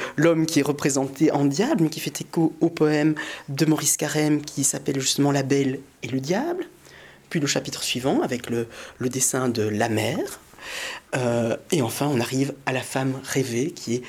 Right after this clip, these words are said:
le dernier chapitre du livre, le dernier, euh, dessin de, de Sommerville. Et, euh, donc le, l'idée, euh, c'est que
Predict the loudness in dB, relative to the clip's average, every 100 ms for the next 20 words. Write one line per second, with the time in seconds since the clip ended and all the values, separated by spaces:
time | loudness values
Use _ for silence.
0 | -6 2 4 4 4 2 0 -4 -6 -6
1 | -6 -4 0 0 2 2 2 2 4 4
2 | 2 -8 -10 -6 -4 -2 -2 0 0 0
3 | 0 -2 -2 -2 0 -2 0 0 0 0
4 | 2 2 2 -6 -10 -8 -8 -10 -12 -6
5 | 0 2 2 -2 -4 2 4 4 4 2
6 | 4 4 6 4 2 4 4 6 4 4
7 | 2 0 -2 -2 2 4 4 0